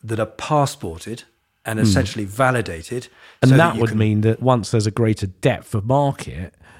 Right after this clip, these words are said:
Speaker 2: hopefully the price of many of these checks comes down and there's automation and other technology that can just help
Speaker 1: Yeah,
Speaker 2: oil
Speaker 1: and,
Speaker 2: perspective.
Speaker 1: and the insurance market will adjust as appropriate and as there's depth to it, and you can validate and you can essentially,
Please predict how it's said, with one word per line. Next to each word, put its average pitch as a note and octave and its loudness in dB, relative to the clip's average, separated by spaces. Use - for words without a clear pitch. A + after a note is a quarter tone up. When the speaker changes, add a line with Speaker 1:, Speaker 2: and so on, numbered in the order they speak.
Speaker 2:
hopefully A#2+ 0
the F#2 -4
price G2+ -2
of F#2 -6
many G2 0
of F#2+ -2
these F#2 -6
checks - -4
comes G2 -2
down G2+ 0
and F#2 -2
there's G2+ -6
automation G#2 -2
and G2 0
other G2+ -2
technology G2+ -2
that F2+ -10
can - -4
just G2 -4
help G#2 -2
Speaker 1:
Yeah, D3 4
Speaker 2:
oil A#2+ 6
Speaker 1:
and, C3 4
Speaker 2:
perspective. C3 0
Speaker 1:
and B2+ 2
the B2 2
insurance B2 -2
market A#2+ -4
will A2 -6
adjust G#2 -6
as F#2+ -12
appropriate C3 -2
and G#2+ -6
as G#2 -6
there's G2 -8
depth - -4
to A2 -6
it, G#2+ -6
and G#2+ -4
you G2+ -6
can G2+ -8
validate G#2+ -2
and G2+ -6
you G2+ -8
can A#2 -6
essentially, B2 -2